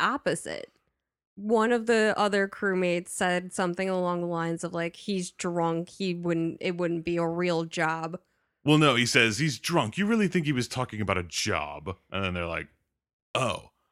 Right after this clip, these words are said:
Speaker 2: yeah, he probably is." 'Cause he,
Speaker 1: <laughs>
Speaker 2: well, 'cause what he's, what he was telling
Speaker 1: Gotcha,
Speaker 2: them was that it
Speaker 1: gotcha.
Speaker 2: was real.
Speaker 1: Yeah.
Speaker 2: And they were like, "He wouldn't say that it's real. Like, it, it must be a job." And then he's like,
Speaker 1: Mm-hmm.
Speaker 2: "But he, why would he be?" Oh, God, he's probably right. Because,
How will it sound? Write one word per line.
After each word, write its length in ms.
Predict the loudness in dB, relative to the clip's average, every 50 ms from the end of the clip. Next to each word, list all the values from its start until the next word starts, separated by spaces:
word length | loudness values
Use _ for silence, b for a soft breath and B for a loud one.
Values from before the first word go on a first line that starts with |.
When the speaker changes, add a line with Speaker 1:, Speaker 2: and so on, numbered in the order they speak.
| _ _ _ _ _ _ _ _ _ -2
Speaker 2:
yeah, 320 | 2 4 6 6 4 2
he 100 | -2 -4 -2
probably 400 | 0 0 0 2 2 4 4 4
is." 320 | 4 4 2 -2 -4 -2
'Cause 180 | 0 0 0 2
he, 200 | 0 0 0 0
Speaker 1:
<laughs> 80 | 0 2
Speaker 2:
well, 140 | 2 4
'cause 200 | 4 4 4 4 4
what 140 | 4 4 4
he's, 200 | 4 2 0 2
what 140 | 2 4 4
he 60 | 4
was 180 | 2 0 -2 0
telling 380 | 2 4 6 6 6 6 6
Speaker 1:
Gotcha, 100 | 6 6
Speaker 2:
them 100 | 6 6 4
was 100 | 4 6
that 80 | 6 6
it 40 | 4
Speaker 1:
gotcha. 40 | 4
Speaker 2:
was 120 | 2 0
real. 640 | 0 2 4 4 6 4 4 2 -2 -6 -10 -12 -16 b b b
Speaker 1:
Yeah. 460 | -2 0 2 4 4 4 2 0 0 0
Speaker 2:
And 160 | 0 4 4
they 80 | 6 6
were 100 | 6 6
like, 340 | 6 6 6 6 6 2 -2
"He 180 | -8 -8 -6 -4
wouldn't 300 | -2 -2 -2 -2 -4 -6 -10 -14 -10 -6
say 240 | -4 -2 0 0 0
that 120 | -2 -4
it's 240 | -4 -8 -10 -10 -4
real. 440 | 0 2 2 2 0 -4 -6 -6 -4
Like, 240 | -4 -4 -6 -6 -4
it, 240 | -4 -4 -4 -6 -8 -8 -10 -10 -12 -12 -10
it 320 | -8 -6 -4 -4 -4 -2 -2
must 220 | -2 -2 0 0
be 120 | 0 0
a 60 | 0 0
job." 480 | 4 4 4 4 4 2 -2 -4 -8 -8
And 100 | -6 -6
then 80 | -6 -6
he's 140 | -4 -2
like, 120 | 0 0 2
Speaker 1:
Mm-hmm. 140 | 2 2 2
Speaker 2:
"But 140 | 2 2 2
he, 60 | 0
why 220 | 2 4 6 6 6
would 120 | 4 2
he 60 | -2
be?" 300 | -2 -2 -2 -2 -2 -4 -4 -2
Oh, 180 | -2 0 0 0
God, 260 | 2 2 2 2 2
he's 120 | 0 -2 -2
probably 240 | -2 -2 -2 -2
right. 220 | -2 -2 -2 0 0
Because, 320 | 2 4 4 4 2 B